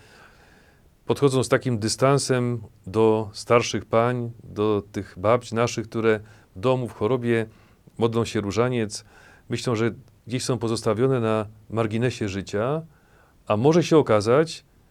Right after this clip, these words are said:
że właśnie dzięki temu różańcowi starszej babci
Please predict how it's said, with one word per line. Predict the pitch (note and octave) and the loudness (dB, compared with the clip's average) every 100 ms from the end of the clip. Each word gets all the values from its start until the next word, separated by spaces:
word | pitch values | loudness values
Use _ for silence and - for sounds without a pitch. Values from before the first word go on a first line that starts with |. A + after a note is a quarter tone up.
| _ | _
że | - | -6
właśnie | A2 D3+ D3 C#3+ | 2 2 2 -2
dzięki | A2+ D3 D#3+ D3 C#3+ B2+ - _ _ _ _ | 0 -2 -2 -2 -4 -4 -10 _ _ _ _
temu | C#3+ D3+ C#3+ | 2 4 4
różańcowi | B2+ B2+ A2+ C#3 D3+ C#3 C#3 C3+ _ | 2 0 0 2 2 2 -4 -6 _
starszej | - - C#3+ - A#2 | -6 2 4 4 -2
babci | G#2+ C#3 C#3 - C#3+ | 2 2 2 -4 -4